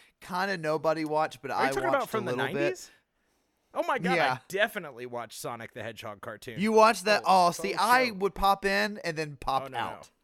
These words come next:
Speaker 1: That was all you
Speaker 2: Oh,
Speaker 1: were
Speaker 2: yeah,
Speaker 1: in?
Speaker 2: I was in.
Speaker 1: See, I don't really know what he looks like outside of what's on the cover of the game, because in the game, he's very small,
Speaker 2: Exactly.
Speaker 1: and he's always very fast, and most of the time he's
Speaker 2: He
Speaker 1: a
Speaker 2: looks
Speaker 1: ball.
Speaker 2: the same on the cartoon.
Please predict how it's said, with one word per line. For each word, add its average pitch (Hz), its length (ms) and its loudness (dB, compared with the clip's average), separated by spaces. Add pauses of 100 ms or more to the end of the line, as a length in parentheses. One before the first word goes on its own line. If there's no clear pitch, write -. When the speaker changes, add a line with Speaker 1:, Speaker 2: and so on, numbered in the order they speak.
(880)
Speaker 1:
That 156 140 6
was 165 140 0
all 160 180 6
you 165 160 0
Speaker 2:
Oh, - 20 2
Speaker 1:
were 165 80 0
Speaker 2:
yeah, 175 120 0
Speaker 1:
in? 190 60 -4
Speaker 2:
I - 40 -6
was 127 160 -12
in. 120 40 -10
Speaker 1:
See, 202 160 -2
I 214 140 4
don't 277 220 2
really 208 240 4
know 190 180 4
what 185 180 2
he 170 80 4
looks 170 240 -2
like 165 180 2
outside 160 420 2
of 143 100 -6
what's 156 200 -4
on 156 120 0
the 139 80 -8
cover 156 400 -2
of 135 100 -4
the 131 100 -6
game, 147 300 -4
because 139 280 -6
in 202 160 -6
the 196 80 -6
game, 175 300 -4
he's 131 200 -8
very 110 300 -4
small, 117 380 -6
Speaker 2:
Exactly. 120 220 -18
Speaker 1:
and 151 120 -8
he's 151 160 -4
always 160 320 0
very 131 280 -4
fast, 131 300 -4
and 131 180 -12
most 147 240 0
of - 40 -20
the 151 80 -8
time 117 240 -6
he's 117 100 -8
Speaker 2:
He 269 60 -6
Speaker 1:
a 339 60 -8
Speaker 2:
looks 370 240 -4
Speaker 1:
ball. - 80 -16
Speaker 2:
the 254 60 -6
same 240 420 -10
on 185 220 -14
the 180 80 -12
cartoon. 131 600 -12